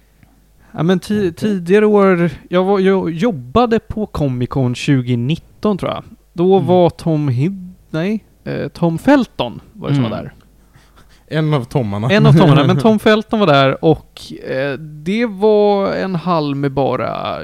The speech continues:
Speaker 1: tjejer i tjugoårsåldern som hypade det.
Speaker 3: Mm.
Speaker 4: Cha-,
Speaker 3: Ja.
Speaker 4: Chandler Riggs har spelat f-, huvudsakligen i The Walking Dead.
Speaker 1: Jaha.
Speaker 3: Men han var inte här i år.
Speaker 4: Jo, han är i line-upen i år.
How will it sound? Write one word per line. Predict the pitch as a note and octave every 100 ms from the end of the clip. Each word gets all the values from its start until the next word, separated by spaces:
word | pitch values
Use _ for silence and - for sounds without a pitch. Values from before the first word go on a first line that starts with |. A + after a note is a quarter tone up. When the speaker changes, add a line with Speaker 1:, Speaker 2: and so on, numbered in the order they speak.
| C#2+
Speaker 1:
tjejer | - B2 A#2+ A#2+ A#2 A#2+ -
i | B2+ A#2
tjugoårsåldern | - - - G#2+ - - D2+ D#2 - - - _ _ _ _ _
som | - C3+ C3+
hypade | - - -
det. | A3+ - _ -
Speaker 3:
Mm. | C3+ - - - _ _ _ _ - G2 - _ _ _ - - _ _ _ _ _
Speaker 4:
Cha-, | F3
Speaker 3:
Ja. | D#3+ -
Speaker 4:
Chandler | - F3 F#3 F3+
Riggs | A#2 C3+ E3 -
har |
spelat | - F#3+ F3 E3 E3
f-, | - _
huvudsakligen | D3+ F3+ D#3+ D#3+ - D3+ D3 A2
i | D3+ C#3+
The |
Walking | C#3+ C#3 D3
Dead. | A2+ F3+ - - _ _ _ _ _ -
Speaker 1:
Jaha. | F#3+ G3 B3 D#3+ G#2 -
Speaker 3:
Men | D3
han | C#3+ F3+
var | F3
inte | C3+
här | A#2
i | A2+
år. | C3 - - _ _
Speaker 4:
Jo, | - C3 C3 E3+
han | E3+ D#3
är |
i | A2
line-upen | D3 E4 F#3 C3+
i |
år. | B2